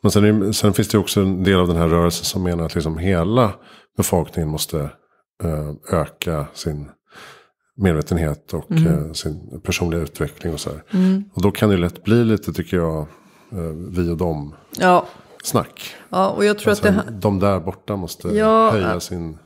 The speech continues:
Speaker 2: Ja, men verkligen.
Speaker 1: nivå.
Speaker 2: Eh, och jag tänker att så här, mina favoriter av de så här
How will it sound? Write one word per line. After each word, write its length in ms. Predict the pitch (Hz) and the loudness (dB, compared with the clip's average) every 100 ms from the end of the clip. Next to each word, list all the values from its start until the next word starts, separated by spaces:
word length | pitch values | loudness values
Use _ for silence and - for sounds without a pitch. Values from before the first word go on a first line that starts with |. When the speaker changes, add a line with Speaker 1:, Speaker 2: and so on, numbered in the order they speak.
| - | -4
Speaker 2:
Ja, 100 | 214 | 0
men 160 | 220 | 2
verkligen. 560 | 214 214 208 196 170 151 | 2 2 2 0 2 0
Speaker 1:
nivå. 540 | - - _ - - | -4 -16 _ -16 -6
Speaker 2:
Eh, 160 | 175 175 | -2 0
och 160 | 170 190 | 2 2
jag 180 | 196 | 2
tänker 280 | 196 208 202 | 2 0 2
att 100 | 185 | 0
så 100 | - | 2
här, 360 | 175 175 170 - - - - | 4 6 4 2 -8 -18 -6
mina 560 | 180 180 190 180 175 - _ _ 294 330 - | -2 2 4 4 2 -4 _ _ _ _ -20
favoriter 800 | - 165 156 165 156 - 151 | -4 -2 0 2 0 0 0
av 300 | 147 151 151 147 - _ - | 2 2 0 -2 -16 _ -10
de 240 | 180 175 | -8 -6
så 100 | 165 | -4
här 140 | 160 | -4